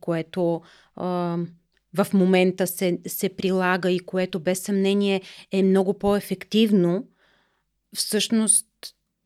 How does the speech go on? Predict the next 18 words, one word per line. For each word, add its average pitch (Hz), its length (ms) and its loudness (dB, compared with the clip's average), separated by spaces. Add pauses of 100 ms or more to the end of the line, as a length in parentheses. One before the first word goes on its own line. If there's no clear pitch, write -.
(140)
не 190 220 4
ощетява 185 680 -4
ли 214 160 -4
по 226 100 -6
някакъв 208 520 -4
начин 202 380 -4
това, 196 180 -10
което 196 340 -6
ние 196 200 0
сами 190 320 -2
можем 190 460 0
да 180 140 -6
развием 175 520 -4
в, 170 200 -10 (260)
а, 170 280 -8 (280)
в 170 120 -6
главата 175 440 -4
си? - 260 -18